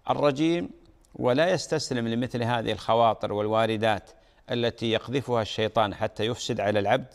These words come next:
آه، صيامه. لأن تعلمين بأن الصيام لا يفسد إلا بالتعمد بارتكاب أحد ثلاث أشياء،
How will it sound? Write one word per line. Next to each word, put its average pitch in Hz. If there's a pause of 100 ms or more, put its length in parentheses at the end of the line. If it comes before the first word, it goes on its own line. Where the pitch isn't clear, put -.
آه، 57
صيامه. 117 (540)
لأن 107
تعلمين 156
بأن 120
الصيام 131
لا 160
يفسد 156
إلا 151 (440)
بالتعمد 143
بارتكاب 147
أحد 165
ثلاث 123
أشياء، -